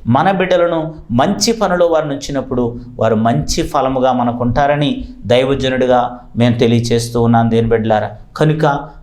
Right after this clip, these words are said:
గొర్రెల కాపరుల వరే మీ పిల్లలు బాధ్యత కలిగిన వారుగా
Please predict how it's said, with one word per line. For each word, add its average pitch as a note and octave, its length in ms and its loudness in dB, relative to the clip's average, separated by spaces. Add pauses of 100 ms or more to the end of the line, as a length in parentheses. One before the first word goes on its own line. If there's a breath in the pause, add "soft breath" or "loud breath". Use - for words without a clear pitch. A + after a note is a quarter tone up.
(140)
గొర్రెల C#3 340 4
కాపరుల B2+ 520 -2
వరే A#2+ 480 0 (160)
మీ A#2+ 220 2
పిల్లలు A#2 600 2
బాధ్యత A#2 360 -2
కలిగిన A2+ 400 -2
వారుగా A2 440 2